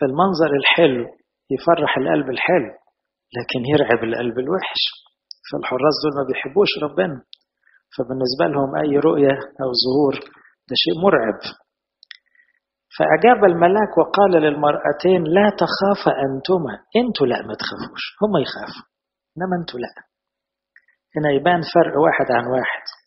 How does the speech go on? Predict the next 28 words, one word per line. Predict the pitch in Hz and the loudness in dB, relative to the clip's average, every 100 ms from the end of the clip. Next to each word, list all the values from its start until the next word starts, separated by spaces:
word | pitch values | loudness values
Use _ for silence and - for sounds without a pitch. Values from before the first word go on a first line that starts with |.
| _ | _
وده | - | -6
بالظبط | 147 139 160 165 | -2 -2 -4 -4
اللي | 156 135 | -4 -2
هيحصل | 151 - - 143 | -2 -4 -6 -4
يوم | 156 165 160 - - | -2 -2 -4 -8 -6
القيامة. | 147 180 196 143 113 _ _ _ - _ 147 | -2 0 0 -2 -10 _ _ _ -20 _ 2
يوم | 202 247 | 2 4
ما | 202 | 2
جه | 208 202 | 2 2
ربنا | 160 156 190 | 0 0 -2
يسوع | 160 - 156 | -2 -2 -2
له | 139 | -4
المجد | 139 151 156 - | -4 -4 -6 -6
هيبقى | 120 127 | -6 -2
يوم | 156 190 165 | 0 0 2
رعب | 220 147 - - - - _ _ _ - | 2 2 -4 -16 -18 -20 _ _ _ -8
للأشرار، | 127 147 - 143 202 92 - - _ _ _ _ - | -6 0 0 2 2 2 -4 -10 _ _ _ _ -4
لكن | 151 151 151 147 139 _ _ - | -2 4 2 2 -8 _ _ -8
هنلاقي | 139 139 156 156 | -2 2 2 2
المسيح | 147 165 165 139 143 135 151 | 0 -2 -6 -6 -6 -4 0
لو | 147 | 0
بيقول: | 143 143 151 147 | 0 -2 -2 -4
"ما | 139 | -8
تخافوش | - 139 165 240 | -8 -8 -6 -8
انتوا، | 294 - | -10 -12
انتوا | - - 156 | -12 -8 -8
ما | 147 | -8
تخافوش، | - 143 220 185 | -6 -6 -4 -2